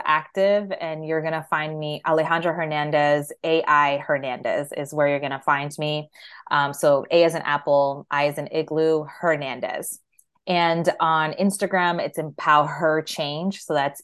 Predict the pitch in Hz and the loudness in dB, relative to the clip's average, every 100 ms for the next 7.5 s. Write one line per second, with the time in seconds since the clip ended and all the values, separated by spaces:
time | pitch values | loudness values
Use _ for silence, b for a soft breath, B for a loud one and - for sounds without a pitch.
0 | - 170 160 - 147 143 - - 156 151 | -6 -2 -2 0 0 -2 -8 -6 -2 -2
1 | 143 147 143 139 147 143 143 139 - _ | 0 2 2 2 0 0 -4 -4 -6 _
2 | 147 175 233 - - - 214 233 233 262 | -2 -2 -2 -6 -6 -4 -2 4 4 4
3 | 294 294 - 180 139 127 - - - _ | 2 -4 -4 -2 -2 -4 -10 -10 -12 _
4 | _ - 147 143 156 - 147 147 151 - | _ -2 2 2 0 2 2 2 0 -2
5 | 151 147 - 147 139 139 - 139 - 220 | -4 -4 -4 -4 -2 -2 0 -2 2 0
6 | 214 - 196 196 190 185 185 185 B B | 0 -2 -2 2 2 2 -2 -4 B B
7 | B 165 165 160 | B 0 2 2